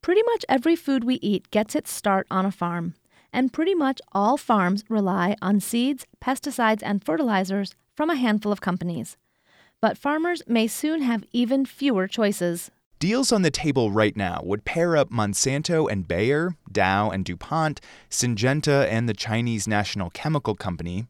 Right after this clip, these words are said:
Speaker 2: known as ChemChina.
Speaker 1: Regulators around the world have to approve these deals, but if they go through, some people worry the bigger companies will be powerful enough to squeeze farmers.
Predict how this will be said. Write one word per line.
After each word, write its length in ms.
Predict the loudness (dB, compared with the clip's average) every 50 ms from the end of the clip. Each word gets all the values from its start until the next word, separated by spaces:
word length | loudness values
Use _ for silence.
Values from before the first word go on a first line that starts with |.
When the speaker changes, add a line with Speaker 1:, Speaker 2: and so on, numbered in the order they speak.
| -8
Speaker 2:
known 300 | -4 -4 -2 -2 -2 -4
as 280 | -6 -6 -6 -6 -6 -8
ChemChina. 720 | -6 -8 -8 -6 -4 -2 0 0 0 0 -2 -6 -10 -12 -16 _ _ _ _ _ _ _ _ _ -2
Speaker 1:
Regulators 640 | 0 0 2 2 0 0 0 0 -2 -4 -4 -2
around 260 | 0 0 2 2 2
the 80 | 2 2
world 360 | 2 2 2 2 2 2 0
have 180 | -2 -4 -4 0
to 100 | 0 -2
approve 400 | -2 0 -2 0 0 2 2 2
these 220 | 2 0 0 0
deals, 480 | -2 0 0 0 0 0 -4 -8 -12 -16 _ _ _ _ _ _ _ -2
but 120 | 2 2
if 140 | 2 2 2
they 100 | 0 2
go 240 | 4 2 2 2 0
through, 500 | -4 -4 -2 0 2 4 4 2 0 -2 -8 -18 _ _
some 320 | -14 -4 -2 0 0 2
people 340 | 0 -2 -2 0 0 0 2
worry 320 | 2 2 2 4 2 0 0
the 140 | -2 -4
bigger 320 | -2 0 0 2 2 2 0
companies 580 | 0 0 -2 -2 2 2 4 4 4 2 2 0 -2
will 140 | -2 0
be 100 | 0 0
powerful 640 | -2 -2 -6 -4 0 2 2 2 2 2 0 2 2
enough 360 | 4 4 4 2 2 0 -4
to 100 | -6 -6
squeeze 640 | -6 -6 -8 -12 -4 -2 0 2 2 2 0 0 -2 -4
farmers. 640 | -2 0 2 2 2 0 -2 -4 -8 -10 -12 _